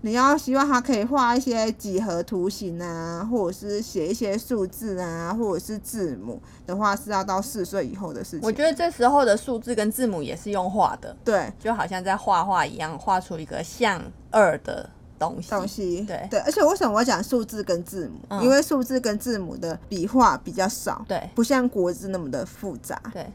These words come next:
Speaker 1: 对，所以这时候他们会，他们其实在练习写数字的时候，会比练习写名字还要快。
Speaker 2: 嗯。
Speaker 1: 对，对，对。如果啊，你真的等到孩子学龄后，他们在练习书写的时候，你会发现他字写得歪歪扭扭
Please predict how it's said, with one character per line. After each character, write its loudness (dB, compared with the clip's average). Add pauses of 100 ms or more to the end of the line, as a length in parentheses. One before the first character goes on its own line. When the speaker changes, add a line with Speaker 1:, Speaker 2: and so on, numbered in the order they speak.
(120)
Speaker 1:
对， -2
所 -2
以 2
这 -4
时 -2
候 2
他 0
们 -4
会， 4 (240)
他 4
们 -2
其 -4
实 -8
在 -2
练 -2
习 -6
写 -4
数 -4
字 -4
的 0
时 -6
候， 0
会 -2
比 -8 (240)
练 2
习 -8
写 -4
名 -8
字 -6
还 -4
要 -4
快。 -6 (100)
Speaker 2:
嗯。 -6
Speaker 1:
对， -10
对， -16 (120)
对。 -16 (140)
如 0
果 2
啊， 2
你 -6
真 -4
的 -2
等 -2
到 2
孩 -2
子 -2
学 -2
龄 -6
后， 0 (240)
他 -4
们 -4
在 0
练 0
习 -4
书 -2
写 -4
的 -8
时 -10
候， -4
你 -6
会 2
发 0
现 0
他 0
字 -4
写 -8
得 -8
歪 -4
歪 -4
扭 -8
扭 -8